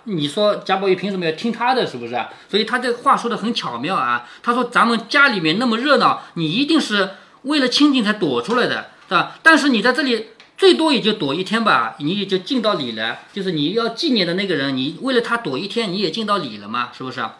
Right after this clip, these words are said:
宝玉说：“细酒既然不吃，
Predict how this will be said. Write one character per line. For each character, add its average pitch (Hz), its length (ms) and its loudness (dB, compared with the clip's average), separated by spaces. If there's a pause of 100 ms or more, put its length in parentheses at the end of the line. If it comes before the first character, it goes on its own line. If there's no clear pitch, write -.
(400)
宝 180 120 4
玉 226 120 2
说 220 480 2 (440)
：“细 392 400 2
酒 147 220 2
既 196 140 0
然 180 160 2
不 202 80 -6
吃， - 380 -8